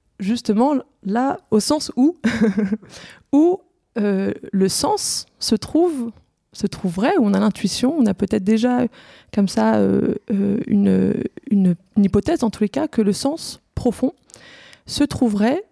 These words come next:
au fond de soi. Ou en tout cas qu'on a besoin de se connaître soi pour comprendre le sens. En fait, ça, ça ne nous vient pas de nulle part non plus, et on le retrouve. Ce sont des grands, on va dire, des grandes, euh, euh, des grands héritages culturels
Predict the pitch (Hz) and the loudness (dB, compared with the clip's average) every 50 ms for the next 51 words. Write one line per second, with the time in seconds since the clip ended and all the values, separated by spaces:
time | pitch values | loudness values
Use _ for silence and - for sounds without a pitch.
0 | _ _ _ _ _ _ _ _ _ _ _ _ _ _ _ - 240 214 - - | _ _ _ _ _ _ _ _ _ _ _ _ _ _ _ -2 -2 -2 -2 -2
1 | 294 269 240 202 - - 214 180 180 - _ - _ _ _ _ _ _ _ _ | 0 0 0 0 0 -2 -2 -4 -4 -8 _ -20 _ _ _ _ _ _ _ _
2 | _ _ _ - 202 190 - - - 277 - - 220 202 196 180 175 240 254 247 | _ _ _ -4 -4 -4 -2 -2 -2 -2 0 2 2 2 2 2 2 2 2 4
3 | 247 254 269 254 226 214 - - 220 - 226 214 208 202 - - - 285 285 - | 4 4 4 4 2 0 0 -2 -2 0 0 0 0 -2 -2 -2 -2 -4 -4 -4
4 | - - 233 208 - - 254 240 226 208 - - 196 180 - - - - _ - | -6 -4 -4 -4 -2 -2 0 2 2 0 0 -2 -4 -4 -6 -8 -12 -16 _ -20
5 | - - - - - _ - 190 - 277 311 - 233 - 202 190 185 185 175 196 | -20 -20 -20 -20 -12 _ -4 -2 0 0 0 0 0 0 0 0 0 2 2 2
6 | 190 180 - - 302 311 302 269 269 247 - - 262 262 240 214 214 196 - - | 0 0 0 0 0 2 4 4 2 2 2 0 2 2 2 2 0 -2 -2 -4
7 | 208 202 202 196 190 190 185 185 175 196 196 - - - 269 254 214 - - - | -2 0 0 2 2 2 2 2 0 0 -2 -4 -4 -4 -2 -2 -2 -6 -12 -20
8 | - - - - - - - - - - - 226 208 208 185 - 180 180 247 269 | -20 -20 -20 -20 -20 -18 -6 -4 -4 0 0 0 0 0 0 0 2 2 2 4
9 | 269 277 269 269 262 254 247 247 - - - 220 202 208 190 190 - 233 214 214 | 4 2 2 2 2 0 0 -4 -6 -8 -6 -4 -4 -4 -4 -2 -4 -2 -2 -2
10 | 202 - 196 185 226 254 262 262 262 254 247 226 196 190 196 - 226 208 196 190 | -2 -2 -2 0 2 2 4 4 4 2 2 0 -2 -4 -2 0 2 2 2 2
11 | 196 196 202 196 - _ - - - - - - _ _ _ - 277 208 202 185 | 2 0 -2 -4 -8 _ -20 -20 -20 -20 -20 -20 _ _ _ -4 -2 -2 0 0
12 | 202 - 220 247 285 254 247 247 214 214 - 233 240 247 233 - - - 208 - | 0 2 2 2 2 2 2 0 0 0 0 0 0 0 0 -2 -2 -4 -4 -2
13 | - - 202 220 254 269 226 - | -4 -2 0 0 0 0 0 -2